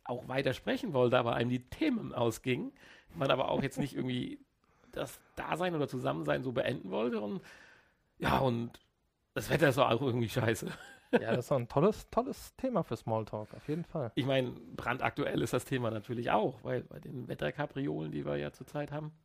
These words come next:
Speaker 2: Kapriolen?
Speaker 1: Ja.
Speaker 2: Was,
Speaker 1: Weißt
Speaker 2: wie
Speaker 1: du,
Speaker 2: meinst du das denn? Schnee
Speaker 1: Ja,
Speaker 2: oder was?
Speaker 1: nein, Starkregen,
Speaker 2: Hä?
Speaker 1: Orkan und alles Mögliche in den letzten, sagen wir mal, vierzehn Tagen oder so.
Speaker 2: Ja.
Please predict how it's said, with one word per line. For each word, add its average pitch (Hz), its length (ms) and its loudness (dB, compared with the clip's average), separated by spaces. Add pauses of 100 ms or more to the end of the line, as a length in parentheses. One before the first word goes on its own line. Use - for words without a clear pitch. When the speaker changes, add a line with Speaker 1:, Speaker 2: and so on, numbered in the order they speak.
(180)
Speaker 2:
Kapriolen? 160 760 0 (160)
Speaker 1:
Ja. 147 220 -6 (400)
Speaker 2:
Was, - 120 -4
Speaker 1:
Weißt 151 120 -8
Speaker 2:
wie 120 40 0
Speaker 1:
du, 117 60 0
Speaker 2:
meinst 120 200 -2
du 123 40 -8
das 131 160 -6
denn? 110 180 -6 (300)
Schnee - 180 -2
Speaker 1:
Ja, 160 120 4
Speaker 2:
oder 113 160 2
was? 117 140 -4 (220)
Speaker 1:
nein, 123 880 -8
Starkregen, 135 880 -10 (640)
Speaker 2:
Hä? 123 140 -2 (360)
Speaker 1:
Orkan 135 960 -6 (180)
und 139 120 -8
alles 127 240 -4
Mögliche 127 420 -4
in 123 120 -4
den 113 80 -2
letzten, 113 380 -6
sagen 117 180 -6
wir 113 40 -8
mal, 110 400 -10
vierzehn 120 300 -12
Tagen 131 320 -12
oder 123 180 -12
so. 123 220 -14 (360)
Speaker 2:
Ja. 127 280 -2